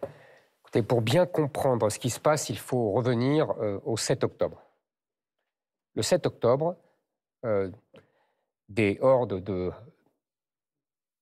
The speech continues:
de, d'assassins, on pourrait dire, du Hamas, se sont jetés sur, euh, des kibboutz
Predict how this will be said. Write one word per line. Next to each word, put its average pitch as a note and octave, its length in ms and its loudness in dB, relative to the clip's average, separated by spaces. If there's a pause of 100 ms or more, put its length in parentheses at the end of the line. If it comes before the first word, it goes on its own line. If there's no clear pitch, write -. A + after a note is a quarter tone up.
(440)
de, G2 200 -4
d'assassins, A2+ 580 0
on C#3+ 80 0
pourrait G#2+ 260 0
dire, D#3+ 340 0 (360)
du G#2+ 220 -4 (100)
Hamas, B2+ 520 2 (640)
se - 180 -2
sont D#3 420 2
jetés C#3 560 2
sur, G#2+ 560 0
euh, F#2 340 2
des F#2+ 260 0
kibboutz G#2+ 600 -2